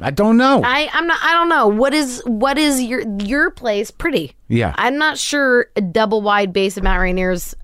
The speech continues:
Speaker 1: But Mount Rainier, I, inarguably pretty.
Speaker 2: Yeah. I mean, <laughs>
Speaker 1: So what happened
Speaker 2: you're not
Speaker 1: to
Speaker 2: gonna, we can't, a mountain is pretty.
Speaker 1: Yeah. So in his eyes, you know, he's living it.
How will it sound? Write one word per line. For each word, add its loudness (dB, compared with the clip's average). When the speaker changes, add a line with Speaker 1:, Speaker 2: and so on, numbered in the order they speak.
Speaker 1:
But 2
Mount 2
Rainier, 4
I, 2
inarguably 0
pretty. -4
Speaker 2:
Yeah. -4
I 0
mean, 0
<laughs> -12
Speaker 1:
So -4
what 2
happened 0
Speaker 2:
you're 2
not 0
Speaker 1:
to 0
Speaker 2:
gonna, -4
we 2
can't, -2
a 0
mountain 0
is 2
pretty. -2
Speaker 1:
Yeah. 0
So -2
in 2
his 2
eyes, 0
you -2
know, 0
he's 0
living 0
it. -6